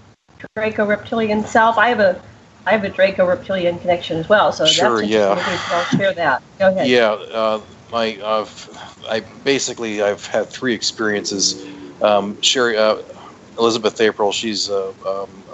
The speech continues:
Speaker 2: one of my partners. Uh, I learned that she and I are both, we both were activated at the same time. Um, she's a tall Zeta, uh, in, in incarnate.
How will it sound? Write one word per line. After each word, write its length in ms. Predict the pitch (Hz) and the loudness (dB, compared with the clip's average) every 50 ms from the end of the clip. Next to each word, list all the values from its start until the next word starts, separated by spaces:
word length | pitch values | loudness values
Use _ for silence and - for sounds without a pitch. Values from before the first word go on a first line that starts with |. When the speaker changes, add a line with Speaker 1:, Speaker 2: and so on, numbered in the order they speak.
| - - | -16 -8
Speaker 2:
one 120 | 95 104 104 | -8 -8 -4
of 60 | 104 | -2
my 100 | 101 98 | -4 -4
partners. 600 | 95 - - 113 110 107 104 104 101 98 - - | -2 0 0 2 2 2 0 -4 -4 -4 -4 -4
Uh, 280 | 107 101 98 98 98 98 98 | -4 -4 -4 -6 -6 -6 -6
I 40 | 98 | -4
learned 260 | 101 104 104 98 98 | -4 -4 -4 -6 -8
that 100 | 95 - | -8 -6
she 140 | - - 107 | -6 -4 -4
and 80 | 104 | -4
I 60 | 101 | -4
are 140 | 98 98 95 - - _ - | -6 -6 -8 -10 -14 _ -6
both, 260 | - 101 98 95 - - | -4 -2 -2 -4 -4 -8
we 80 | 107 | -10
both 280 | 95 - 107 98 - - | 0 0 0 0 0 0
were 100 | 107 104 | 2 2
activated 420 | 98 98 98 - 104 95 101 98 98 | 2 2 0 -4 -6 -4 -4 -6 -6
at 60 | 95 | -8
the 60 | 90 | -8
same 280 | - - - 101 98 95 | -8 -6 -6 -8 -8 -10
time. 360 | 87 - 104 101 101 - 98 - - - - - - - - - - | -6 -4 -2 -2 -2 -6 -8 -12 -18 -20 -20 -20 -20 -20 -20 -8 -4
Um, 240 | - 95 92 92 87 | -2 -2 -2 -2 -2
she's 260 | - - 110 104 87 98 | -4 -2 -2 -2 -2 -2
a 60 | 95 | -4
tall 480 | - - 110 101 98 98 95 95 - - | -2 0 2 4 4 4 4 2 -2 -6
Zeta, 460 | - - 107 104 95 98 92 90 - - - - | -4 -2 -2 0 2 2 0 0 -2 -8 -12 -12
uh, 160 | - 92 98 - - | -10 -8 -8 -8 -4
in, 280 | 101 98 92 92 95 95 - - | -4 -4 -4 -6 -10 -12 -12 -8
in 160 | 98 98 92 101 | -6 -6 -4 -4
incarnate. 640 | - 113 113 107 98 - 110 101 92 90 92 92 | -4 -4 -4 -4 -2 0 0 0 0 -2 -4 -6